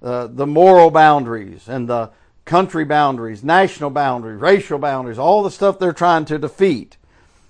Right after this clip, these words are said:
They're trying to pull off the Tower of Babel, and it's not gonna happen, and you know that. So when we come to this passage, we've talked about in his law, but in his law does he meditate day and night. So the entire psalm says this,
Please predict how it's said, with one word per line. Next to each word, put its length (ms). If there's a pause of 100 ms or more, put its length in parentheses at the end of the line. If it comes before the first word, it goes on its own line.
(200)
They're 200
trying 260
to 60
pull 220
off 220
the 80
Tower 300
of 60
Babel, 360
and 80
it's 360
not 180
gonna 200
happen, 340
and 100
you 80
know 220
that. 340 (920)
So 360 (100)
when 200
we 100
come 300
to 80
this 200
passage, 580
we've 200
talked 280
about 340
in 200
his 240
law, 400
but 220
in 120
his 140
law 180
does 200
he 60
meditate 640 (560)
day 260
and 100
night. 360 (1080)
So 260
the 160
entire 360
psalm 320
says 300
this, 400